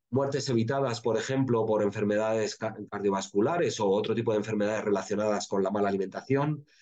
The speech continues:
incremento de beneficios por un mayor valor añadido que se queda en la región por, por la, una mayor producción y consumo de alimentos sal-, saludables, empleos general, eh, generados o, por ejemplo, ahorro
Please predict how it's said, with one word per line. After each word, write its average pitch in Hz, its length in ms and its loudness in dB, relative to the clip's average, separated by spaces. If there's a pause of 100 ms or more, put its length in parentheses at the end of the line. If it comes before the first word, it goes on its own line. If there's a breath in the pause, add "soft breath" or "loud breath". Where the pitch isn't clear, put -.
(440 loud breath)
incremento 135 480 4
de 147 60 4
beneficios 135 800 0
por 110 180 2
un 131 180 4
mayor 120 440 0
valor 117 400 0
añadido 113 640 2
que 107 100 -2
se - 160 -4
queda 123 200 0
en 120 80 4
la 110 120 2
región 104 680 0
por, 95 280 0 (520 soft breath)
por 98 300 4
la, 87 560 4 (260)
una 123 160 2
mayor 117 200 2
producción 117 320 2
y 127 60 2
consumo 113 320 2
de 107 60 0
alimentos 110 360 2
sal-, 101 400 -2
saludables, 127 840 0 (320)
empleos 131 600 0
general, 139 560 0
eh, 117 280 0
generados 139 680 0
o, 113 100 0
por 104 140 2
ejemplo, 117 400 0
ahorro 117 580 2